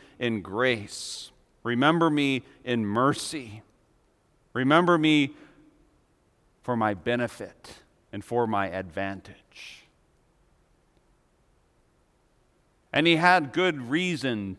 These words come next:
to make this request. Psalm one hundred and forty-five, verse eighteen and nineteen says, "The Lord is near to all who call upon him, to all who call upon him in truth.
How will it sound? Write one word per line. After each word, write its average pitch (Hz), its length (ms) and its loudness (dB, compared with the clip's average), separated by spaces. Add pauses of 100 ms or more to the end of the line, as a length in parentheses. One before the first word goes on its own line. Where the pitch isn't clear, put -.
to 135 140 -6
make 135 340 0
this - 260 -8
request. 90 880 -12 (1300)
Psalm 156 400 4
one 156 160 4
hundred 151 300 2
and 127 140 0
forty-five, 135 760 2
verse 110 280 -4
eighteen 131 600 -4
and 107 160 -4
nineteen 113 600 -2
says, 120 480 -2 (800)
"The 123 140 2
Lord 151 460 6
is 120 220 0
near 131 320 0
to - 360 -8
all 135 480 2
who 117 180 -10
call 110 400 -6
upon 80 380 -8
him, 80 340 -10 (1600)
to 143 180 0
all 175 680 6
who 151 260 -6
call 156 380 2
upon 143 340 2
him 135 160 -2
in 123 140 -2
truth. 131 480 -2